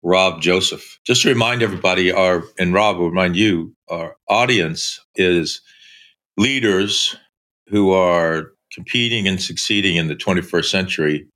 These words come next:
and building a coaching culture in order to do that.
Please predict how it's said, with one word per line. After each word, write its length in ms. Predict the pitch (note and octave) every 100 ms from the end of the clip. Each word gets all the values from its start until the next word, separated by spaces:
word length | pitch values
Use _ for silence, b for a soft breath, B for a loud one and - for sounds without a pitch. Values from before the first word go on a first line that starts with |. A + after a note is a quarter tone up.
| _ _ _ _ _ _ _ _
and 520 | F2 E2+ D#2+ D#2 D2+ - _ _ _ _ _ -
building 300 | A2 G#2+ F2+
a 60 |
coaching 460 | - G#2+ G#2 - F2
culture 600 | - E2 D#2+ - D#2 D2
in 100 | E2+
order 360 | F2+ E2+ D#2
to 280 | - - D#2+
do 320 | D2 E2+ F2
that. 360 | D2+ C#2 C#2 -